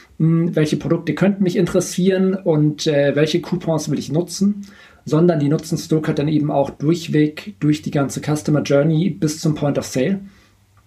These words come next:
sodass sie dann eben an der Kasse auch mit der Stokart-App bezahlen und ihre Kundenkartenpunkte einsammeln. Und das heißt, als Werbetreibender, als Händler kann ich das erste Mal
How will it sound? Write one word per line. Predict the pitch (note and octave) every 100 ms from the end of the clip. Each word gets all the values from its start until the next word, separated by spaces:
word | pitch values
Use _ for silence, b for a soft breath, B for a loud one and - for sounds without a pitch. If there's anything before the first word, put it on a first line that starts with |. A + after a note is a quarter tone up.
| _ _ -
sodass | - B2+ C#3+ -
sie |
dann | B2+ C#3+ D#3+
eben | C#3+ D#3
an | C#3
der | C3+
Kasse | C#3+ D3 C#3+
auch | D#3
mit | C#3+ C3+
der | C3
Stokart-App | - D3+ C3+ - -
bezahlen | - F3 E3+ E3
und | D#3+
ihre | D3+
Kundenkartenpunkte | - E3+ F3 G#3 C#3+ C#3+ C#3+ C#3+ D3+
einsammeln. | D3 D3 F3+ G3+ G#3 G#3 B B B B B B
Und | -
das | B2+
heißt, | D#3+ E3 E3+
als | D3+ - - _ _
Werbetreibender, | B2+ D#3+ F3 - - C#3 C3+ C3 D3 E3+
als | D3 -
Händler | D#3+ F#3+ C#3+ D3+
kann | D3+ D3+
ich | -
das | -
erste | C#3 D3 - D3
Mal | C#3+ C#3+ D3+